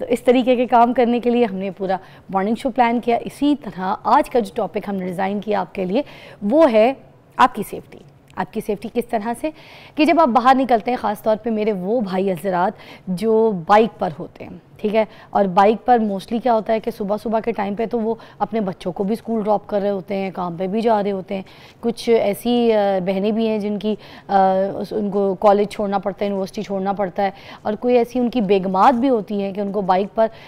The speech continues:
कभी-कभी औ-, उनके किसी clinic में छोड़ना पड़ता है, कोई doctor होती हैं, कोई कुछ होती हैं, तो कोई ना कोई अगर अपने शोबे से काम करे तो मेरा भाई जो है वो उसमें proper duty दे रहा होता है, क्योंकि bike जिसके पास है तो वो गाड़ी वाला ही काम करता है, मतलब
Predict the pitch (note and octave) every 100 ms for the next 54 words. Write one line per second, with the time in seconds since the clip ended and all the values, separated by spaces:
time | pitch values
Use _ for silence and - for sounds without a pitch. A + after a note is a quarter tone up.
0 | - A3 G3 G3+ G3 A3 A3 F#3 G3 G3+
1 | G3 G3+ F3+ G3 - G3+ F#3+ G#3 G#3 A3+
2 | G#3+ - G3 G3 F#3+ F#3 G3+ G3+ G3 F#3+
3 | G#3+ G3+ F#3 G3 G3 G3+ A3+ A3 G3 F#3
4 | G3+ G3 - - - B3+ C4 B3+ A#3+ B3
5 | A#3 A3+ A3 G#3+ G#3+ G#3+ G3+ A3 G#3 F#3+
6 | G#3 G#3+ G#3+ A3+ A#3 F#3 F3+ A3 G#3 G#3
7 | G#3 - - A#3 A#3 B3+ A#3 G3+ A#3 G3+
8 | G3 G#3 F3 F3 F3 G#3+ G#3 A3 C4 B3
9 | - - F3+ A#3 D4 C#4+ G3+ F#3+ A3+ B3
10 | A#3 G#3 G#3 G#3+ A3+ A3 B3 B3+ G#3+ G#3+
11 | A#3 A#3 A3+ F#3+ F3+ F3+ F3 G#3 G#3+ B3